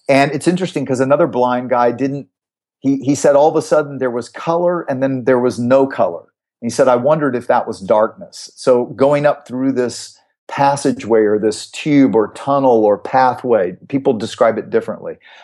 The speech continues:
I, I, uh, I talk about and imagine heaven. Maybe this is like a wormhole from our dimensional space into God's multidimensional space. I don't know.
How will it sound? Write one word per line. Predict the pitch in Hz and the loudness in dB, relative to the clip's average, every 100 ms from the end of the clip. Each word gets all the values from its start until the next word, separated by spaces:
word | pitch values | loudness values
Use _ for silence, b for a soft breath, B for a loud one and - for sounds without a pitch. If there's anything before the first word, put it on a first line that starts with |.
| B | B
I, | 143 151 160 | 2 2 2
I, | 135 147 156 147 | 0 0 0 -2
uh, | 127 123 113 104 - | 0 2 4 2 -2
I | 123 143 - - | -6 -6 -8 -6
talk | 143 135 | -6 -2
about | 127 120 | -2 -2
and | 120 | -4
imagine | 117 113 110 | -6 -6 -6
heaven. | 110 139 123 | 0 0 0
Maybe | 123 147 165 165 | 2 2 2 0
this | 135 135 | -2 -2
is | 135 | -2
like | 127 | 0
a | |
wormhole | 127 123 139 165 139 117 87 - _ _ _ _ | 0 2 2 0 -6 -4 -4 -8 _ _ _ _
from | - 139 127 - | -2 0 0 0
our | 123 147 165 | 2 2 2
dimensional | 135 120 120 113 123 110 | -2 -4 -4 -4 -6 -6
space | - - 117 120 117 | -6 -2 0 0 -2
into | - 123 117 120 | -8 -6 0 2
God's | 113 113 113 117 101 | 4 4 4 2 -2
multidimensional | 120 131 180 143 107 101 92 - 92 - | 0 2 2 -2 -6 -10 -12 -14 -20 -20
space. | - 90 - - | -12 -12 -10 -6
I | 101 | -2
don't | 120 127 | 0 2
know. | 147 117 | 0 0